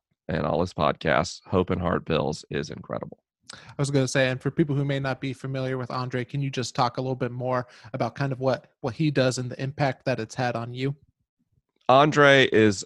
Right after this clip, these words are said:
Speaker 1: um, a racial justice advocate of, uh, great renown, uh, a social transformation expert, and a, a, a,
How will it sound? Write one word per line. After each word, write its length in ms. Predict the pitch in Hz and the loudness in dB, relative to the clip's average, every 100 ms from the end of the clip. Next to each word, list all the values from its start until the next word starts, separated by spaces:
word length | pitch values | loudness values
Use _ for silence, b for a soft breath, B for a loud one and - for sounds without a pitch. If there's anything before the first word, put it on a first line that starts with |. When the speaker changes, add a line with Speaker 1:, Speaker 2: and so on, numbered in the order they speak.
| - | 2
Speaker 1:
um, 540 | 95 92 90 87 82 - _ _ _ _ _ _ | 4 6 6 2 -2 -14 _ _ _ _ _ _
a 140 | 95 92 | 0 2
racial 400 | 95 110 - 113 | 4 2 2 -2
justice 400 | 107 101 - 104 | 0 0 -2 -2
advocate 580 | 98 101 104 110 95 - _ _ _ - | 0 0 -2 -4 -4 -4 _ _ _ -4
of, 420 | 85 85 85 - - | 0 0 -4 -12 -6
uh, 320 | 82 78 67 - | -4 -4 -6 -10
great 260 | - 95 - | -4 -2 -2
renown, 500 | 92 87 87 85 85 - b b b b _ | -6 -6 -4 -4 -6 -10 b b b b _
uh, 260 | 85 82 69 | -4 -2 -2
a 60 | 82 | -4
social 500 | - 98 - 95 92 | -4 -4 -2 -6 -6
transformation 720 | - 92 90 92 87 87 - | -6 -6 -6 -8 -8 -8 -8
expert, 500 | 85 87 - 87 82 - _ - | -10 -10 -6 -4 -4 -10 _ -12
and 340 | 82 80 80 | -8 -8 -8
a, 160 | 67 71 _ | -10 -14 _
a, 140 | 73 62 | -10 -8
a, 140 | 67 | -8